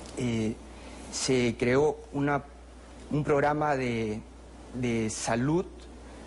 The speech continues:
eh, me refiero al programa de familiar, de reproducción familiar, donde se le dio por primera vez a la mujer la capacidad de decidir, eh, cuántos hijos tener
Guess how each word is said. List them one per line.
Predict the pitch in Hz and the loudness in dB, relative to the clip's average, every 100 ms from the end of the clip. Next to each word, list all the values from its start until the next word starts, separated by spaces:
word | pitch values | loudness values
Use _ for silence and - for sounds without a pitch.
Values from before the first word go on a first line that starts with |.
| - - - | -14 -10 -2
eh, | 120 113 107 - - - - - - | 0 2 2 0 -8 -16 -16 -12 -2
me | 113 | 0
refiero | 107 107 135 | 0 2 2
al | 139 | 2
programa | 117 123 131 131 123 110 107 113 - - - - - | 2 4 4 2 2 0 -4 -8 -12 -16 -16 -14 -6
de | 113 107 104 101 113 | 0 0 0 -2 -4
familiar, | - 113 113 113 135 143 131 | -2 2 4 6 6 4 2
de | 117 | 0
reproducción | 113 110 113 - 135 | 0 0 -2 0 0
familiar, | 127 123 117 120 127 - - - - - | 0 2 2 2 0 -4 -16 -18 -18 -4
donde | 131 151 147 | 2 4 4
se | 139 139 | 2 2
le | 135 | 4
dio | 147 202 | 4 4
por | - 190 147 | 2 0 0
primera | 143 139 196 185 | 2 2 4 2
vez | 185 - - | 0 -4 -2
a | 139 | 0
la | 120 | 2
mujer | 120 110 160 262 - - - - - - - - - - - | 2 0 0 0 -4 -16 -16 -16 -16 -16 -16 -16 -14 -14 -4
la | - 131 | 0 2
capacidad | 139 131 - 123 160 | 2 0 0 -2 2
de | 185 160 | 2 2
decidir, | 127 131 131 131 208 277 - | 2 0 2 4 4 2 -4
eh, | - | -6
cuántos | - 226 220 226 | 0 2 2 0
hijos | 214 196 | 0 0
tener | 147 233 - | 0 0 0